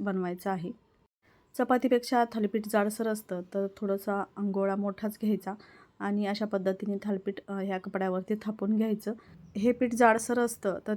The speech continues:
त्यामुळे, अ, कडेला चिरा पडू शकतात किंवा जर गोल येत नसेल तर अशा पद्धतीने हात लावून तुम्ही याला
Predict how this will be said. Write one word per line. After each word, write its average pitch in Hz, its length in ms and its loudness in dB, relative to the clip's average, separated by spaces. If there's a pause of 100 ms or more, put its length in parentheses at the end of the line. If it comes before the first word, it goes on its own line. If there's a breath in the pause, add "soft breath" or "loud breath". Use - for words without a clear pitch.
त्यामुळे, 214 480 2 (160)
अ, 208 100 -2
कडेला 208 400 2
चिरा 214 320 2
पडू 214 220 -2
शकतात 214 380 -4 (100)
किंवा 214 240 0 (640 soft breath)
जर 233 160 6
गोल 247 280 8
येत 240 180 8
नसेल 220 380 0
तर 208 80 2
अशा 208 220 2
पद्धतीने 214 420 0
हात 214 260 0
लावून 202 280 2
तुम्ही 214 300 2 (720 loud breath)
याला 214 380 6